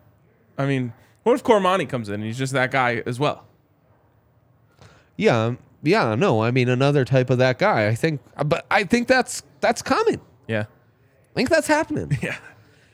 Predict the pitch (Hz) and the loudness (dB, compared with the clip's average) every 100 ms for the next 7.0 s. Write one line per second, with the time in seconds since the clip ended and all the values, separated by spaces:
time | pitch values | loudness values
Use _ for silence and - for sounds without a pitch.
0 | _ - 180 208 190 202 180 170 170 170 | _ -2 0 0 0 2 2 2 2 0
1 | 160 139 _ _ 113 151 156 175 - - | 0 -6 _ _ 2 4 2 -2 -4 -16
2 | _ _ _ - 160 147 160 143 120 - | _ _ _ -2 -2 0 -2 0 0 0
3 | 139 127 - - 139 196 214 220 160 - | 0 0 -2 -6 -2 -2 0 0 0 -2
4 | 113 123 117 143 - 147 92 90 120 113 | -2 0 2 2 2 0 -4 -4 -2 0
5 | 113 113 113 117 104 98 110 113 - _ | -2 -2 -4 -2 -2 -2 -2 -2 -2 _
6 | _ _ _ _ 110 107 87 71 80 | _ _ _ _ -4 -2 -2 -4 -6